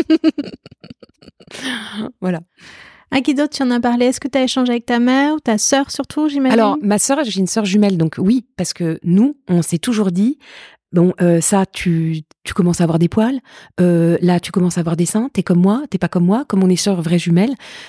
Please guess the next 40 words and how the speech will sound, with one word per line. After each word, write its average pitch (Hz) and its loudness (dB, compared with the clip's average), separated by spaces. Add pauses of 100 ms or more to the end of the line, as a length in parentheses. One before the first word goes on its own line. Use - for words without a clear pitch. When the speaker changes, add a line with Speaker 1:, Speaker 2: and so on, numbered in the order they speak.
(120)
Speaker 1:
on 165 0
se 151 0
dit 208 -2
que 160 2
probablement, 175 2
on 170 2
a 170 2
les 165 2
mêmes 160 2
trucs - -4
en 190 2
même 196 2
temps. 156 -4 (320)
Speaker 2:
Ouais. 240 -2 (500)
Speaker 1:
Ce - -18
qui 165 -12
est 151 -10
pas 220 -4
complètement 185 -2
faux, 135 -6
hein. 160 -8 (920)
Speaker 2:
Et 240 0
pas 220 2
Speaker 1:
Mais 226 4
Speaker 2:
complètement 262 2
vrai, 277 -2
alors ? 208 -2 (240)
Speaker 1:
mais 196 4
pas 254 2
complètement 220 0
vrai 208 2
non 214 2
plus. 175 -6 (180)
Mais 202 4
il 262 -2
y 214 4
a 180 4
un 170 4
grand 165 2
mystère, 226 0